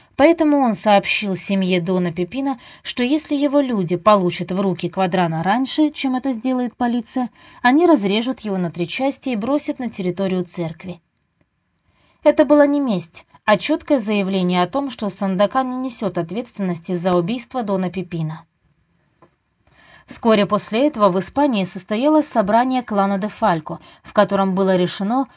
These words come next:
как реагировать на заявление Франческо Скьявоне о том, что он не имеет никакого отношения к убийству.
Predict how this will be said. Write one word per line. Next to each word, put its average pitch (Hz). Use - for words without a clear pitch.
как 294
реагировать 220
на 202
заявление 185
Франческо 208
Скьявоне 214
о 190
том, 240
что 202
он 208
не 220
имеет 226
никакого 180
отношения 190
к 208
убийству. 185